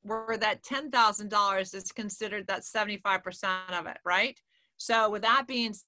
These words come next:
said, you've now applied yourself to making sure or close, those numbers are,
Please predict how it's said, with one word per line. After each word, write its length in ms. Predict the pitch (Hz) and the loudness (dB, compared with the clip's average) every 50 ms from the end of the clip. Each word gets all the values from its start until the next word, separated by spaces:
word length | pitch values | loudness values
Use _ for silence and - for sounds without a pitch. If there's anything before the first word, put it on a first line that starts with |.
| _ | _
said, 360 | - 269 269 254 240 220 202 185 | 0 4 4 6 6 4 2 -2
you've 260 | 196 226 233 220 190 | -4 -4 -4 -4 -6
now 440 | 196 208 214 220 220 226 233 226 208 | -4 0 2 4 4 4 4 4 2
applied 640 | 202 - - - - 277 269 269 277 277 269 240 208 | 0 -2 -6 -2 2 4 4 6 4 4 2 0 -2
yourself 600 | 202 185 180 - - 196 185 180 180 180 180 - _ _ _ _ _ _ _ _ - | -6 -6 -6 -4 -2 0 2 2 2 2 0 -4 _ _ _ _ _ _ _ _ -6
to 340 | - 240 226 214 214 208 190 | -4 -2 -2 -2 -2 -4 -2
making 360 | 214 226 220 226 - 214 202 | 0 0 0 -2 -4 -8 -10
sure 260 | - - 214 208 208 | -8 -6 -4 -2 -2
or 80 | 190 190 | -2 -2
close, 320 | - - - 196 190 185 | -2 -4 -2 -2 -2 -4
those 220 | - - 170 170 185 | -6 -8 -8 -8 -8
numbers 260 | 180 175 175 170 156 | -6 -4 -4 -4 -4
are, 60 | 175 | -4